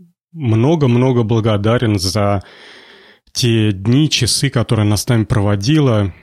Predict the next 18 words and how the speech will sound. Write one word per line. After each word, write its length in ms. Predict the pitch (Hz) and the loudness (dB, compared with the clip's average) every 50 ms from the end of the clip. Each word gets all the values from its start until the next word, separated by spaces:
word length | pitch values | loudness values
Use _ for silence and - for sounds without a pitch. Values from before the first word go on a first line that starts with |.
| - _ _ _ - | -20 _ _ _ -4
оставаясь 500 | 107 - - - 113 110 110 110 95 - | -4 -2 -2 -2 0 0 0 0 -2 -2
после 320 | - - 107 - - 117 | -2 -4 -2 0 0 0
уроков 720 | 104 101 113 131 147 143 - 123 104 - - - - - - - _ - | 2 2 2 2 0 0 -2 -4 -6 -6 -8 -18 -20 -20 -20 -20 _ -8
в 60 | 123 | -8
виде 400 | 95 90 110 110 110 101 107 101 | -6 -4 -4 -4 -4 -2 -4 -4
физического 720 | - - - 107 98 107 110 104 - - - - 107 104 | -4 -2 -2 -2 -2 -2 -2 -2 -4 -4 -2 -2 -2 -2
кружка, 580 | - - 120 107 - - - - 143 151 147 127 | 0 -2 -2 -2 -2 -2 -2 0 0 2 2 0
и 460 | 107 101 98 101 101 101 101 101 123 151 - _ _ - | 0 0 0 0 0 0 -2 -4 -6 -8 -14 _ _ -10
где 240 | 147 117 110 107 123 | -6 -4 -2 0 0
мне 180 | 117 120 117 110 | 2 2 0 0
было 220 | 101 117 110 113 | 0 0 0 0
интересно, 580 | 110 104 - 113 110 107 123 151 147 - 123 110 | 0 0 -2 -2 -2 0 0 -2 -2 -2 -4 -4
и 20 | |
куда 280 | - - 104 110 104 104 | -2 -2 -2 0 0 0
я 60 | 110 | -2
бежал 380 | 104 95 120 113 - 123 117 | -2 -2 -2 0 0 -2 -2
с 140 | 113 - - | -2 -2 -2
удовольствием, 720 | 123 104 110 104 107 131 151 143 - - 131 120 113 104 | -2 0 0 0 2 2 0 0 -2 -2 0 0 0 -2